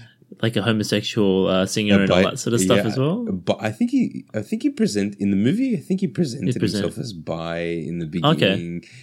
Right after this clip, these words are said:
Speaker 2: and then kinda you had to assume that he was homo-,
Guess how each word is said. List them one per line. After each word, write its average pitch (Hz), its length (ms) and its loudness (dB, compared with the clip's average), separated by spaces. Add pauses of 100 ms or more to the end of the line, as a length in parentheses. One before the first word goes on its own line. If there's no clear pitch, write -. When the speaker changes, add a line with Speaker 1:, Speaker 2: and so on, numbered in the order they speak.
(300)
Speaker 2:
and 87 180 -2
then 82 260 -2
kinda 80 360 -4
you 80 180 -4
had 85 160 -8
to - 120 -10
assume 85 560 -4
that 85 120 -2
he 85 60 -2
was 82 160 -8
homo-, 85 320 -6